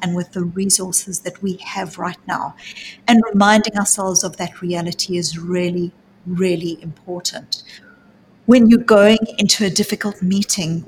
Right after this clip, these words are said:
and you are struggling and you are in your head of exhaustion, r-, putting your hand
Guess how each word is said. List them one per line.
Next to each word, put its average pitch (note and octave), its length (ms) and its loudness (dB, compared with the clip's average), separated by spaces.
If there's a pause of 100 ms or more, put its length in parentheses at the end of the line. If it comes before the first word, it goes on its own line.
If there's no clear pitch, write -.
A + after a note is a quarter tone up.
and F#3+ 240 4
you F#3+ 300 4
are F3+ 300 4
struggling F3+ 1080 0 (640)
and F#3 200 2
you F#3+ 200 4
are F#3+ 220 2
in G3 200 2
your F#3+ 220 0
head F3+ 640 0 (100)
of D#3 400 -4
exhaustion, E3+ 1040 -2 (1000)
r-, F#3 160 -4 (160)
putting A#3 480 2
your F3+ 420 -2
hand F3+ 800 -2